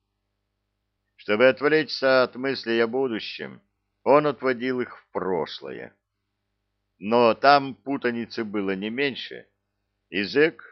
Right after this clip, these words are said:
пытался проникнуть в предпрошлое, в невременное существование, когда его зачатие ещё не значилось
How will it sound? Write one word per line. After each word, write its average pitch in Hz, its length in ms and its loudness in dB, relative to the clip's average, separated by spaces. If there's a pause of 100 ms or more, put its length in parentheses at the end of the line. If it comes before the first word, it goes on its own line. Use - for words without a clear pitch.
(120)
пытался 135 500 2
проникнуть 135 880 -4 (240)
в - 180 -20
предпрошлое, 80 1500 -6 (500)
в 85 100 -10
невременное 117 1040 -2
существование, 98 1160 -4 (600)
когда 113 280 2
его 123 260 2
зачатие 113 720 -2
ещё 120 260 -6
не 123 140 -6
значилось 113 840 -4